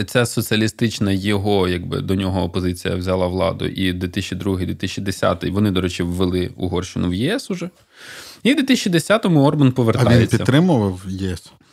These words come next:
Speaker 1: Він, звісно ж, підтримував Є С, але, е, оці націоналістичні нотки, бо багато хто каже, що Йобік з'явився, це ультранаціоналістична партія
Speaker 2: Мгм.
Speaker 1: в Угорщині, і тоді Орбан змушений був дрейфувати вправо геть-геть.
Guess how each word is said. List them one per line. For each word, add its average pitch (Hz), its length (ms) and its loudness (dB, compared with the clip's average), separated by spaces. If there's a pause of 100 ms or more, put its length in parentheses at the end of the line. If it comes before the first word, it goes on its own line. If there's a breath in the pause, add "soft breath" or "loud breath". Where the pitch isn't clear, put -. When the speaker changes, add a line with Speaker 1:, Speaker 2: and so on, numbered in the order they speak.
(380 loud breath)
Speaker 1:
Він, 143 100 4
звісно 165 260 2
ж, 123 60 -2
підтримував 131 520 4
Є 143 240 2 (120)
С, - 240 -4
але, 160 680 4
е, 123 300 4
оці 131 300 2
націоналістичні 139 840 2
нотки, 127 500 0 (400 loud breath)
бо - 60 2
багато 165 300 4
хто 139 180 -2
каже, 135 300 2
що 113 180 0
Йобік 104 460 2
з'явився, 95 640 -2 (160)
це 95 200 0
ультранаціоналістична 95 1000 -2
партія 95 320 0
Speaker 2:
Мгм. 98 100 -2
Speaker 1:
в 113 40 0
Угорщині, 131 360 0
і - 20 -2
тоді 110 200 -2
Орбан 110 380 0
змушений 104 440 0
був 95 160 0
дрейфувати 95 600 -2
вправо 82 520 -4
геть-геть. 82 380 -8